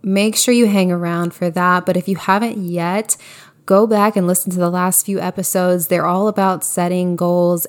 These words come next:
and creating a vision for your life and creating a vision board. If you haven't done yet, those are gonna be some really powerful episodes for you,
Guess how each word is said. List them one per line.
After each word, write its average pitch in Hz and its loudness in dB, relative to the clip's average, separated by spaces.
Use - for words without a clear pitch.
and 175 -2
creating 196 0
a 185 4
vision 175 0
for 170 -6
your 175 -2
life 175 -6
and 170 -4
creating 190 -2
a 180 -4
vision 185 0
board. 175 -2
If 160 -10
you 180 -6
haven't 202 -2
done 214 0
yet, 185 -4
those 185 -4
are 214 -2
gonna 226 0
be 220 -2
some 190 -2
really 170 -2
powerful 208 -2
episodes 175 -4
for - -10
you, 175 -4